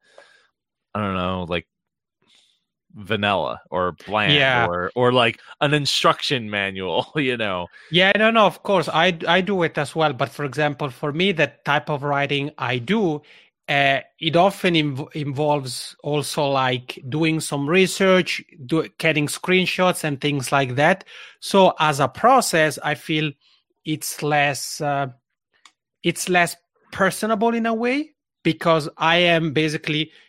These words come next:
Speaker 2: uh, wearing my hat as a, as a writer for a moment, and then the one as a research,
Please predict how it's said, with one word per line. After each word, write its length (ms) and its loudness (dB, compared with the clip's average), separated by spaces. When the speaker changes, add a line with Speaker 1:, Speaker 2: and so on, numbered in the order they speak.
Speaker 2:
uh, 180 -2
wearing 340 2
my 160 2
hat 400 0
as 260 -2
a, 580 0
as 220 0
a 320 0
writer 500 4
for 160 2
a 60 6
moment, 440 2
and 200 -4
then 220 0
the 80 2
one 220 0
as 140 -2
a 100 2
research, 460 2